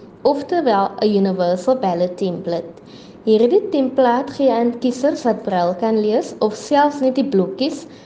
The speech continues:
langs die kant van die template kan tel,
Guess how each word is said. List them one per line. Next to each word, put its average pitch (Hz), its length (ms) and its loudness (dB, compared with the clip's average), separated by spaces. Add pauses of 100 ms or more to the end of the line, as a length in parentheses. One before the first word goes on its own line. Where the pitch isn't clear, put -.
(140)
langs 202 280 -4
die 208 160 -2
kant 247 240 2
van 254 120 2
die - 120 0
template 202 540 -2
kan 185 280 -6
tel, 220 340 -2